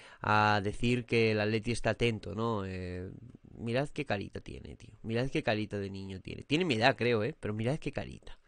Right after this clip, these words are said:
Qué simpático. Es que, es que, en fin. No, no voy a comentar nada. Eduardo Inda.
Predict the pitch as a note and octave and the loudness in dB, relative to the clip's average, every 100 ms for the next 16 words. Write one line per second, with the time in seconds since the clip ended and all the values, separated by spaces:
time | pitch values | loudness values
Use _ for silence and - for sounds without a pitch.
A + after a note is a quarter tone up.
0 | - - - - - - D#3+ D3+ C#3+ A#2 | -20 -20 -20 -20 -10 8 8 10 6 6
1 | A#2+ - - A#2+ G3 F#3 - - _ _ | 4 4 -4 2 4 4 2 -6 _ _
2 | _ _ - - D3 - G2+ B2+ A2 - | _ _ -4 -2 -2 -4 -8 -10 -14 -18
3 | _ _ _ _ - _ _ _ _ C#2 | _ _ _ _ -20 _ _ _ _ -12
4 | C#2+ C2+ A2+ F#2 E2+ E2+ A#1+ - - - | -8 -4 -2 -2 -4 -12 -8 -8 -8 -12
5 | - - - - - - - - - - | -16 -12 -8 -8 -10 -16 -18 -20 -20 -14
6 | - G#3 A3+ C4 B3+ A#3 F#3+ C#3 A#2 G2 | 8 12 12 12 12 12 10 8 2 0